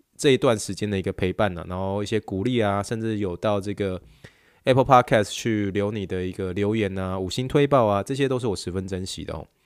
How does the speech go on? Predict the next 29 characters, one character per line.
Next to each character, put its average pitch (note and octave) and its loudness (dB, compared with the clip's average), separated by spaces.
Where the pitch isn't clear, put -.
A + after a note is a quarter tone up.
那 D#3+ 6
去 F3+ 0
年 D#3+ 4
另 F#3 6
外 D#3+ 8
一 C3 6
件 B2+ 2
大 A#2 4
事 A#2 -4
就 A2 -2
是 A2 -4
说， G#2 0
真 D3+ 0
的 C3+ 2
正 B2 0
式 A#2 -4
开 A2 4
始 F2+ -4
跟 G2+ -2
Toco F#2+ 2
这 F2+ -8
边 F#2 -4
实 E2+ -8
习。 E2 -10
那 C3 0
原 D3 4
本 B2 0
是 B2+ -4
说， A2 4